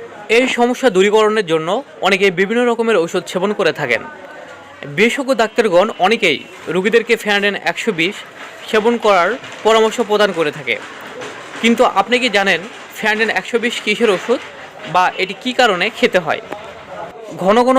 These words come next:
হাঁচি এবং কাশি হওয়া, শরীরের বিভিন্ন জায়গায় চুলকানির উপশম দেখা। আর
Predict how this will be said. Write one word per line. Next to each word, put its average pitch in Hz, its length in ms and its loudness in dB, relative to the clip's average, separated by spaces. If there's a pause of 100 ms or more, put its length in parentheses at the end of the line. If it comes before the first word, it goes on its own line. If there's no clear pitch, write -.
(140)
হাঁচি 175 280 -2 (640)
এবং 180 160 4 (200)
কাশি 208 320 -2
হওয়া, 185 180 4 (420)
শরীরের 202 400 6
বিভিন্ন 233 220 2 (100)
জায়গায় 220 280 2
চুলকানির 202 420 0
উপশম 175 300 -2 (120)
দেখা। 151 200 0 (720)
আর 170 80 2